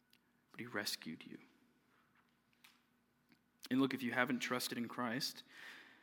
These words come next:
of course, it's my prayer that tonight you would do that,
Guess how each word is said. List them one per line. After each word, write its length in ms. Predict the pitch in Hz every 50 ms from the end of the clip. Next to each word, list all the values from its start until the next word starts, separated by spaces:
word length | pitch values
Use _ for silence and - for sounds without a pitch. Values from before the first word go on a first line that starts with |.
| - - - _ _ _ _ _ _ _ _ _ _ _ _ _ _ - _ -
of 100 | - -
course, 260 | - - 123 117 - 123
it's 140 | - -
my 180 | 113 117 117 120
prayer 540 | 123 - - - 117 113 117 123 123 147 156
that 220 | 147 113 117 - -
tonight 440 | - 120 107 117 117 113 117 120 -
you 160 | 123 120 123
would 140 | 120 113 -
do 140 | - 104 110
that, 200 | 107 127 - -